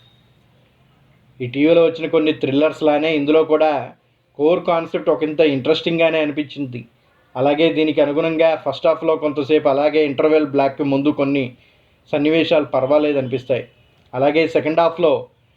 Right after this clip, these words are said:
అసలు తాము చూపిస్తున్న ప్రక్రియ ఏంటి, దానికి ఇచ్చిన వివరణ చూసే ఆడియన్స్కి కొంచెం రిలీఫ్ ఇస్తుంది. ఇక వీటితో పాటుగా నవీన్ చంద్ర ఉన్నంతలో తన పర్ఫార్మెన్స్తో ఇంప్రెస్ అయితే చేస్తాడు.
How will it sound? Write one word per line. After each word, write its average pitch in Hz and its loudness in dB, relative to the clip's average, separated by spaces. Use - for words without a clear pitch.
అసలు 175 -2
తాము 170 0
చూపిస్తున్న 175 -4
ప్రక్రియ 170 0
ఏంటి, 160 -2
దానికి 147 -2
ఇచ్చిన 160 -2
వివరణ 147 0
చూసే 151 0
ఆడియన్స్కి 139 -2
కొంచెం 143 0
రిలీఫ్ 135 -4
ఇస్తుంది. 123 -12
ఇక 156 0
వీటితో 165 2
పాటుగా 160 0
నవీన్ 151 -2
చంద్ర 151 2
ఉన్నంతలో 175 2
తన 165 -2
పర్ఫార్మెన్స్తో 160 -2
ఇంప్రెస్ 147 -2
అయితే 156 2
చేస్తాడు. 127 -2